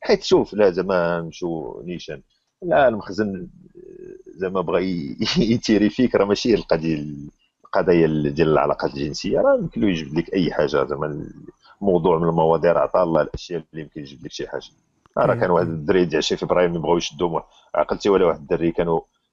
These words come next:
Speaker 1: آه، في ورزازات كانوا يحطوا ليه الحشيش في، في الباكاج ديالو، زعما ساهله، زعما الا بغيتي دير شي حاجه لواحد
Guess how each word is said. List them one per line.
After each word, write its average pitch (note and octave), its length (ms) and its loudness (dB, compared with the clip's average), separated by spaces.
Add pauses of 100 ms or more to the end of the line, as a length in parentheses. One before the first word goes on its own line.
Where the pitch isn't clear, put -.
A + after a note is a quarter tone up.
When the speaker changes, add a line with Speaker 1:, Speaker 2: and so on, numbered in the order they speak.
(120)
Speaker 1:
آه، D2 500 -8
في - 180 -10
ورزازات D#2+ 720 0
كانوا D#2+ 180 -6
يحطوا - 240 -4
ليه E2 80 0
الحشيش D#2 420 -6
في، D#2+ 240 -2
في - 140 -8
الباكاج D#2+ 540 0
ديالو، D#2 540 2
زعما D#4 180 -2
ساهله، F2+ 460 2
زعما A#2+ 180 -2
الا D#3 80 2
بغيتي A#2+ 220 0
دير G#2+ 160 0
شي G2+ 180 2
حاجه G2+ 180 4
لواحد F#2 400 0